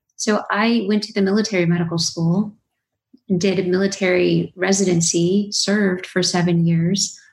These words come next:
And at the end of my commitment, I chose to exit the Army. I went to fellowship to do hospitalist medicine,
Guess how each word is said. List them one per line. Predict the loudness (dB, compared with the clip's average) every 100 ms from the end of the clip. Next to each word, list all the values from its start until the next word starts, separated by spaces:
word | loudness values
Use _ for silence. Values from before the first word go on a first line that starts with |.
| _ _
And | -2 0 0
at | 0
the |
end | 0
of | 2
my | 0 0
commitment, | 0 0 2 0 0 -2 -6
I | -6 -4
chose | -2 -2 -2 -2 0
to | 2 2 0
exit | -2 0 -2 -2
the | -2
Army. | 0 2 2 -2 -8 -16 _ _ _ _
I | -2
went | 0
to | 0
fellowship | 0 0 0 2 2 0 0 -8 _ _ _ _ _ -8
to | -6 -4 -2
do | 0 0
hospitalist | 0 0 -2 0 0 0 0
medicine, | 0 0 0 0 2 0